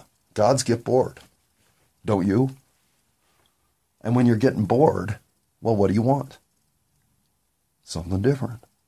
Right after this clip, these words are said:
Something new. Something you haven't experienced. Just like any other god. So, then you're like, "Yeah, okay, fuckface, but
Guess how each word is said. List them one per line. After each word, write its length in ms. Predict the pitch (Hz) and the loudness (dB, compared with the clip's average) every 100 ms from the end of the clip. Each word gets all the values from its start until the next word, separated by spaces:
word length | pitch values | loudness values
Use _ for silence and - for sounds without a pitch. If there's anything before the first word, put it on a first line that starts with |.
| _ _ _ _ _ _ _ _ _ - | _ _ _ _ _ _ _ _ _ -8
Something 340 | 82 80 110 | -6 0 2
new. 280 | 123 117 - _ _ _ _ _ _ _ _ _ _ _ | 4 2 -2 _ _ _ _ _ _ _ _ _ _ _
Something 500 | - 95 95 104 104 _ _ _ _ _ _ _ _ | -8 -4 -2 -2 -4 _ _ _ _ _ _ _ _
you 140 | 98 95 | -6 -4
haven't 220 | - 80 | -4 -6
experienced. 680 | - - - - - - _ _ _ _ _ _ _ _ _ _ _ _ _ _ _ - | -6 -10 -14 -18 -20 -20 _ _ _ _ _ _ _ _ _ _ _ _ _ _ _ -12
Just 220 | 98 - | -8 -4
like 180 | 90 - | -6 -2
any 180 | 117 117 | -2 0
other 240 | 135 107 | -2 -6
god. 380 | - - - - - _ _ _ _ _ _ _ _ _ _ _ _ _ _ _ _ _ _ _ _ _ _ _ _ | -14 -14 -16 -18 -20 _ _ _ _ _ _ _ _ _ _ _ _ _ _ _ _ _ _ _ _ _ _ _ _
So, 500 | - 147 123 107 95 - _ _ _ _ _ _ _ _ _ _ _ | -4 4 6 6 2 -10 _ _ _ _ _ _ _ _ _ _ _
then 300 | 113 143 143 | 4 6 8
you're 140 | 135 107 | 8 6
like, 160 | 98 | 4
"Yeah, 180 | 131 117 101 | 4 6 6
okay, 260 | 117 101 | 4 2
fuckface, 600 | - - 82 90 82 82 | 0 -2 -2 -4 -6 -6
but 200 | 107 87 | -4 -4